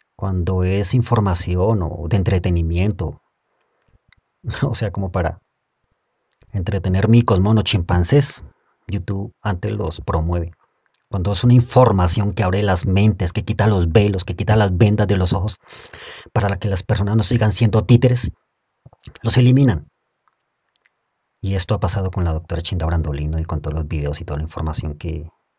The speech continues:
que nosotros alcanzamos a, a compartir y, y escuchar de ella. Esta información no la vas a encontrar en,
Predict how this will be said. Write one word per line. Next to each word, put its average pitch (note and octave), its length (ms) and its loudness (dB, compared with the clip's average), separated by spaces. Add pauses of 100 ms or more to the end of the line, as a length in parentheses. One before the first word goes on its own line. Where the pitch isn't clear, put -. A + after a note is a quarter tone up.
(280)
que G#2 120 -2
nosotros F2+ 400 -4
alcanzamos E2+ 500 -4
a, D#2 280 -10
a - 80 -10
compartir E2+ 540 -2
y, D#2 240 -6 (460)
y A2 60 -4
escuchar - 440 -6
de D3+ 220 -4
ella. D3 220 -10 (640)
Esta A#2+ 180 2
información G#2+ 520 4
no G#2 120 0
la G2 100 2
vas G2 140 0
a - 20 0
encontrar E2+ 460 -2
en, E2 380 -2